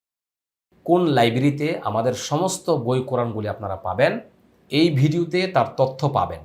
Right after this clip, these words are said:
এবং আমি কমেন্টে ওই দোকানগুলো, লাইব্রেরিগুলোর নাম, মোবাইল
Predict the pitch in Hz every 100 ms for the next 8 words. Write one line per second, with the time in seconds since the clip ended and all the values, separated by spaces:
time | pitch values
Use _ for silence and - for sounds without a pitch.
0 | - _ _ _ _ _ _ _ _ _
1 | _ 127 151 156 151 - 123 143 147 -
2 | 143 147 175 180 135 85 - _ _ _
3 | _ _ _ _ _ _ _ _ 120 113
4 | 123 131 139 139 147 160 120 123 135 131
5 | 139 131 110 104 117 135 185 226 _ _
6 | _ _ _ _ _ 107 123 127